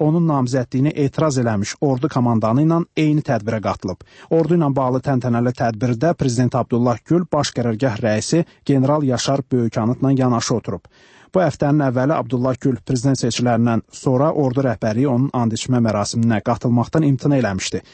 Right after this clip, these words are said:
Böyükanıt xəbərdarlıq eləmişdi ki, bəzi qüvvələr Türkiyənin dünyəvi dövlət quruluşunu dağıtmaq istəyirlər. Pakistan prezidenti general Pərviz Müşərrəf hələ qəti qərar verməyib ki, növbəti prezident seçkiləri ərəfəsində ordu komandanı vəzifəsindən getsin yoxsa yox.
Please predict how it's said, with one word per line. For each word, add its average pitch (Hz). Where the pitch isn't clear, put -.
Böyükanıt 151
xəbərdarlıq 120
eləmişdi 117
ki, 139
bəzi 131
qüvvələr 113
Türkiyənin 123
dünyəvi 120
dövlət 117
quruluşunu 120
dağıtmaq 120
istəyirlər. 87
Pakistan 214
prezidenti 151
general 143
Pərviz 131
Müşərrəf 131
hələ 165
qəti 151
qərar 143
verməyib 131
ki, 123
növbəti 123
prezident 123
seçkiləri 120
ərəfəsində 131
ordu 135
komandanı 110
vəzifəsindən 123
getsin 156
yoxsa 143
yox. 117